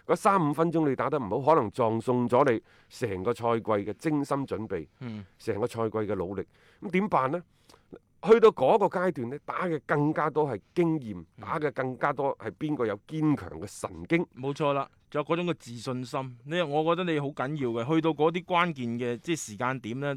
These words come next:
Speaker 2: 嗱，老實講，更加唔容得你犯錯。
Speaker 1: 點解大家鍾意睇足球？嗱，如果你話講精彩程度呢，籃球可能更加之好睇，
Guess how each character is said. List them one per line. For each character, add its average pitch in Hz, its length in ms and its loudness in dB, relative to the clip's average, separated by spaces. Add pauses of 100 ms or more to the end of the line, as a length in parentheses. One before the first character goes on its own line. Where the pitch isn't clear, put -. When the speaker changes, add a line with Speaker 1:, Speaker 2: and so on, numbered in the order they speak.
Speaker 2:
嗱， 117 260 -8
老 120 120 -8
實 135 140 -6
講， 143 260 -6
更 143 400 -2
加 156 180 4
唔 98 200 -2
容 92 180 -8
得 135 80 -4
你 117 100 -6
犯 95 240 -8
錯。 101 140 -8
Speaker 1:
點 240 200 4
解 180 200 4
大 135 120 -2
家 151 120 -2
鍾 165 180 0
意 127 40 -4
睇 110 180 -8
足 117 100 -8 (100)
球？ - 160 -18 (360)
嗱， 131 120 4 (120)
如 156 80 2
果 254 160 8
你 233 80 12
話 180 140 8
講 180 300 2
精 240 280 4
彩 156 200 6
程 98 280 -4
度 104 200 -2
呢， 147 80 -8 (340)
籃 123 360 4
球 113 240 2
可 143 140 6
能 110 180 0
更 120 140 -8
加 147 120 -4
之 131 120 -8
好 117 100 -4
睇， 107 180 -8